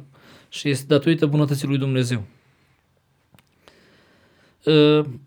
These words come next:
așa lucrează bunul Dumnezeu acum la timpul ăsta în, uh, comuna Schitu, Salisa, în comuna Perieți și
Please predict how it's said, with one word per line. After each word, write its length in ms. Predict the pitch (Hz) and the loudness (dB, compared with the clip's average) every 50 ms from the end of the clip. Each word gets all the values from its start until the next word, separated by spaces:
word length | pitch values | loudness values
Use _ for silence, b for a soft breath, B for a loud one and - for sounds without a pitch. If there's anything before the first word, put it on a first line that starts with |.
| _ _ | _ _
așa 260 | - 175 - - 202 | -6 -4 0 2 4
lucrează 340 | 185 170 165 175 170 151 156 | 4 4 4 2 4 4 2
bunul 180 | 151 160 151 | 2 0 0
Dumnezeu 280 | 143 143 143 131 135 143 | 0 0 0 0 0 0
acum 140 | 131 131 135 | 0 0 -2
la 100 | 127 120 | -2 -2
timpul 300 | - 143 131 123 135 127 | -2 -4 -4 -4 -4 -6
ăsta 180 | 123 - 131 | -6 -4 -6
în, 160 | 123 120 123 123 | -4 -4 -4 -4
uh, 440 | 123 120 120 123 120 120 120 120 117 | -4 -4 -6 -6 -6 -8 -8 -10 -8
comuna 680 | - 120 123 135 131 123 110 107 104 98 101 101 92 98 | -6 -6 -4 -4 -4 -4 -4 -4 -6 -6 -8 -10 -12 -14
Schitu, 440 | - - - - 143 143 139 135 113 | -16 -16 -6 -2 -2 -2 -2 -4 -6
Salisa, 760 | - - 123 113 113 143 143 139 - 139 135 127 120 - - _ _ _ _ - | -4 -2 -2 0 0 0 0 0 0 -2 -2 -2 -4 -8 -14 _ _ _ _ -12
în 100 | - 123 | -10 -8
comuna 340 | 120 131 131 135 135 123 117 | -6 -4 -4 -4 -2 -4 -4
Perieți 680 | - - 113 104 101 120 147 160 151 - - - - _ b b b b b b b b b b b b b b | -4 -4 -4 -4 0 2 2 2 2 0 -6 -12 -16 _ b b b b b b b b b b b b b b
și 180 | - - - | -14 -8 -6